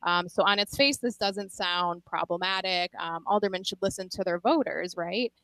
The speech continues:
Um, but when we really dig in, um, we find that it's,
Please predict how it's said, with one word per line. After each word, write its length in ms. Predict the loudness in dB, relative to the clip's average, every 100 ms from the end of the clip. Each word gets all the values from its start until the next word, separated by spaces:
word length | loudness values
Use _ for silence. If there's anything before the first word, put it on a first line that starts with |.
| -20 -4
Um, 260 | 2 2 4
but 140 | 4
when 120 | 2 0
we 120 | 2
really 420 | 4 4 2 -2 -8 _
dig 240 | -2 -2 -4 -2
in, 520 | 2 2 2 2 0 -4 -4
um, 320 | -2 -2 0
we 140 | -2 -2
find 320 | 2 2 2 2
that 140 | 2
it's, 280 | 0 -2